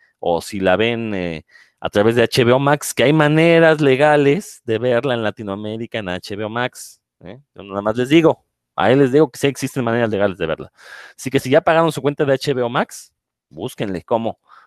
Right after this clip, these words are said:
poder verla. Y, y gratuitas además, ¿eh? No, no, ni siquiera se tienen que pagar. Bueno, este, eh,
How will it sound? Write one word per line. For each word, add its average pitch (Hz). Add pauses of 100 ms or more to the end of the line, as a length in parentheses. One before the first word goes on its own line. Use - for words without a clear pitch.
(120)
poder 95
verla. 82 (720)
Y, 131
y 139
gratuitas 180
además, 170
¿eh? 180
No, 220
no, 185
ni 151
siquiera 147
se 147
tienen 147
que 147
pagar. 117 (880)
Bueno, 143
este, 135 (680)
eh, 139